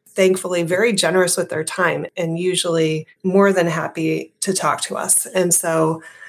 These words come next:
the way I go about it with a cold call, you know, or, uh, cold ask, um, to answer your question, is that I use channels like, you know, our sales enablement database, you know, like one C R M, right? You know, and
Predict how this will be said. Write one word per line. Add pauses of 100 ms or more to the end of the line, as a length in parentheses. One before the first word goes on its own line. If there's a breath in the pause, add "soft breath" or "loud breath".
(140)
the
way
I
go
about
it
with
a
cold
call,
you
know,
or, (140)
uh,
cold
ask, (120)
um,
to
answer
your
question,
is
that
I
use
channels (100)
like, (320)
you
know,
our (140)
sales
enablement
database,
you
know,
like
one
C
R
M,
right?
You
know,
and